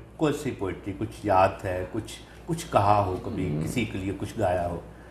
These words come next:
Speaker 1: बहुत खूबसूरत
Speaker 2: नहीं,
Speaker 1: हो
Speaker 2: गा
Speaker 1: तो?
Speaker 2: कर तो मैं खैर किसी को मुतासर नहीं कर सकता,
Speaker 1: जी, जी।
Speaker 2: क्योंकि अगर ये मेरे ऊपर, अ, अ, ये बारे गिरां होता,
Speaker 1: अच्छा।
Speaker 2: ये मुश्किल चीज़ मेरे ऊपर आ जाती तो दूसरों के लिए बारे गिरां होता
Speaker 1: वैसे
Speaker 2: ही।
Speaker 1: poet कौन सा पसंद है?
Speaker 2: अहमद फराज बहुत
Speaker 1: अहमद
Speaker 2: पसंद थे
Speaker 1: फराज।
Speaker 2: मुझे,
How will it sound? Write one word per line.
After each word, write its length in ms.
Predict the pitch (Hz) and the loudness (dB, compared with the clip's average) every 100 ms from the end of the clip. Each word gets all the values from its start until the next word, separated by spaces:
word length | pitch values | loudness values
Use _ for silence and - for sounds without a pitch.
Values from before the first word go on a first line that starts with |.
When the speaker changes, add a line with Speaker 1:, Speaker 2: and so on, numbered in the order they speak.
| - - | -18 -2
Speaker 1:
बहुत 240 | 110 110 | 2 2
खूबसूरत 260 | - 110 226 | 2 2 8
Speaker 2:
नहीं, 260 | 262 240 165 | 8 8 10
Speaker 1:
हो 60 | |
Speaker 2:
गा 260 | 160 180 254 | 12 12 12
Speaker 1:
तो? 80 | 302 | 8
Speaker 2:
कर 80 | |
तो 140 | 277 285 | 2 4
मैं 180 | 269 262 | 4 6
खैर 140 | 233 | 6
किसी 240 | - 202 | 4 0
को 80 | 220 | 2
मुतासर 420 | 220 202 165 170 | 4 6 6 6
नहीं 100 | 190 | 6
कर 140 | 208 175 | 8 8
सकता, 300 | 160 - 180 - - | 6 4 4 2 -4
Speaker 1:
जी, 80 | 117 | -6
जी। 160 | 87 - | -6 -4
Speaker 2:
क्योंकि 200 | - 190 | 2 6
अगर 180 | 202 202 | 12 12
ये 200 | 202 226 | 12 10
मेरे 220 | 226 214 | 10 10
ऊपर, 280 | 208 208 202 | 10 10 8
अ, 20 | |
अ, 760 | 190 196 175 180 - 180 170 170 | 10 10 10 8 6 6 6 6
ये 400 | 180 180 165 170 | 8 8 8 6
बारे 320 | 156 165 190 | 12 12 12
गिरां 300 | 180 180 196 | 10 10 10
होता, 580 | 170 165 175 180 - - | 10 10 8 8 4 0
Speaker 1:
अच्छा। 140 | 147 | 6
Speaker 2:
ये 180 | 190 190 | 8 10
मुश्किल 360 | 208 202 - 254 | 10 10 10 10
चीज़ 180 | 233 208 | 10 12
मेरे 160 | 208 | 12
ऊपर 160 | 208 196 | 12 12
आ 120 | 190 | 12
जाती 220 | 202 208 | 12 8
तो 60 | 202 | 4
दूसरों 260 | 196 190 | 2 4
के 80 | 214 | 4
लिए 80 | 220 | 10
बारे 220 | 170 160 | 10 12
गिरां 180 | 151 147 | 10 8
होता 160 | 135 160 | 6 6
Speaker 1:
वैसे 120 | 147 | 6
Speaker 2:
ही। 60 | |
Speaker 1:
poet 340 | 156 147 127 - | 4 2 2 0
कौन 140 | 107 | -6
सा 140 | 101 95 | -4 -10
पसंद 460 | 82 - 80 - | -10 -12 -12 0
है? 60 | 185 | 2
Speaker 2:
अहमद 120 | 277 | 4
फराज 280 | 285 170 165 | 8 10 10
बहुत 200 | 175 175 | 6 6
Speaker 1:
अहमद 140 | 175 | 6
Speaker 2:
पसंद 220 | - 160 | 4 2
थे 40 | 160 | 2
Speaker 1:
फराज। 120 | 170 | -2
Speaker 2:
मुझे, 440 | 170 180 175 - | -2 0 0 0